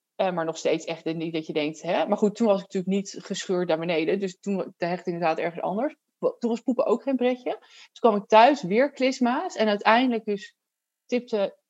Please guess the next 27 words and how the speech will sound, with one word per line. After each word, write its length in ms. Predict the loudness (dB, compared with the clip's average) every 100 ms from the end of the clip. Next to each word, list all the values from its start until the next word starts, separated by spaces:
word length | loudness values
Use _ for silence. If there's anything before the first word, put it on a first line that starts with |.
| _
iemand 340 | -6 -4 -6
mij 260 | -4 -4 -4
van, 140 | -2
"Je 60 | 0
moet 160 | 0
magnesium 560 | -2 0 4 4 2 -4
gaan 120 | -6
slikken. 460 | -8 -8 -8 -12 -8
Dat 180 | -2 0
werkt 280 | 2 2 2
heel 140 | 2
goed." 260 | 2 0 -2
En 100 | -4
toen 160 | 0 0
heb 140 | 0
ik 80 | 0
dat 200 | 0 0
gedaan. 400 | 0 0 0 -4
Toen 140 | -2
ben 80 | 0
ik 120 | 0 -4
inderdaad 420 | -2 0 0 -2
heel 240 | -2 -2
veel 260 | 0 -2 -2
magnesium 540 | -6 -4 -2 -2 -4 -8
gaan 100 | -6
slikken. 360 | -4 -4 -4